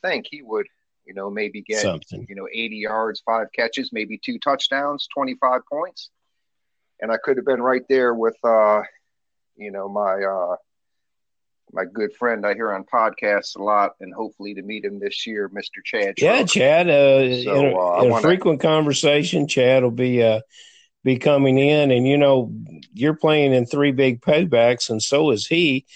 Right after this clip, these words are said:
Speaker 2: and we only have one at a time, so you'll have a hundred percent chance of, uh, of, uh, competing directly with him in those drafts, so just like you did last year. You know, everyone's
Speaker 1: Oh, it's gonna be fun. Love competition. Love it, man. I love,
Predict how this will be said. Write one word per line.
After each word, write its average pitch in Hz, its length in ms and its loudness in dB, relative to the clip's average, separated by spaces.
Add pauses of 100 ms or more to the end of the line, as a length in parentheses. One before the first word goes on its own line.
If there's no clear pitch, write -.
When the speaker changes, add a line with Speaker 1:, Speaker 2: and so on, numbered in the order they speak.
(300)
Speaker 2:
and 113 100 0
we 117 120 4
only 143 240 4
have 139 200 4
one 147 300 4
at 135 120 2
a 113 60 -6
time, 143 440 2
so 120 120 -2
you'll 147 220 2
have 143 160 4
a 113 80 2
hundred 160 300 0
percent 139 420 0
chance 151 400 0
of, 117 240 0
uh, 110 280 2 (600)
of, 113 300 2
uh, 107 460 0 (320)
competing 131 480 2
directly 107 520 0
with 98 200 -4
him 101 340 -4
in 110 180 -6
those 98 240 -4
drafts, 104 500 0
so 151 200 -6
just 196 240 -2
like 131 220 0
you 120 80 -10
did 101 200 -2
last 98 380 0
year. 104 180 -4
You 143 160 0
know, 143 140 4
everyone's 147 800 4 (340)
Speaker 1:
Oh, 98 200 -2
it's - 100 -4
gonna 110 220 -8
be 101 260 -16
fun. 110 160 2 (300)
Love 139 220 2
competition. 110 640 -4
Love 104 260 -2
it, - 140 -14
man. 90 160 -14
I 90 60 -6
love, 104 240 -2